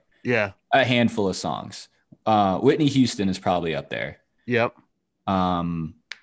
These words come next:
Speaker 2: typically a good wedding will throw out, like, an N sync or a Backstreet Boys at some point.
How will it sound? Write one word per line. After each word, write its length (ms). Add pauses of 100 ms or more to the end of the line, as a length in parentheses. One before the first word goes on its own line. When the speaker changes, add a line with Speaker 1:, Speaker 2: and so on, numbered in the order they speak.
(120)
Speaker 2:
typically 520
a 60
good 180
wedding 400
will 100
throw 340
out, 160
like, 200
an 100
N 100
sync 360
or 80
a 60
Backstreet 480
Boys 280
at 100
some 200
point. 360